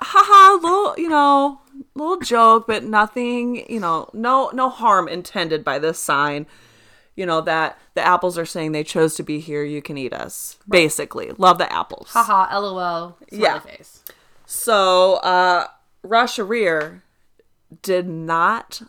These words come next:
Speaker 1: like that little sign.
Speaker 2: She, okay, like, according to Mayor Marge and Pam, it was just like a,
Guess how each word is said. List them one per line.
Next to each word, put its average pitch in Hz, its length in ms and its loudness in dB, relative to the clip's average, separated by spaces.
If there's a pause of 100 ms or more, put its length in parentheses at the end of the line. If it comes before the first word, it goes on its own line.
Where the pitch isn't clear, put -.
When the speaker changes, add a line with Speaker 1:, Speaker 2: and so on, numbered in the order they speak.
(120)
Speaker 1:
like 180 480 -12
that 156 220 -10
little 156 280 -10
sign. - 680 -16
Speaker 2:
She, 262 360 -6
okay, 220 440 -2 (360)
like, 220 280 0
according 285 540 -4
to 226 640 -8
Mayor 202 260 -2
Marge 185 400 -6
and 175 180 -12
Pam, 175 320 -8
it 180 120 -12
was 185 120 -10
just 180 220 -14
like 170 160 -12
a, 165 320 -12